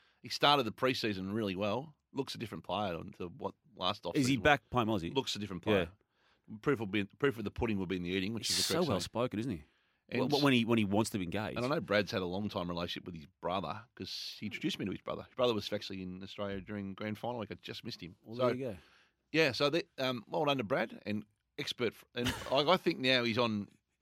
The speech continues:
Speaker 1: this, like, it, framing's been part of his digital stick. If you go to his socials,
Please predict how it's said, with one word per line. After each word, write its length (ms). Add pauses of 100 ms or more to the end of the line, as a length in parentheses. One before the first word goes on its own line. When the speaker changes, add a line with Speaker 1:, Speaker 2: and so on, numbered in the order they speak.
(220)
Speaker 1:
this, 160 (280)
like, 300
it, 160
framing's 460
been 180
part 240
of 60
his 120
digital 320
stick. 280
If 60
you 60
go 120
to 100
his 160
socials, 560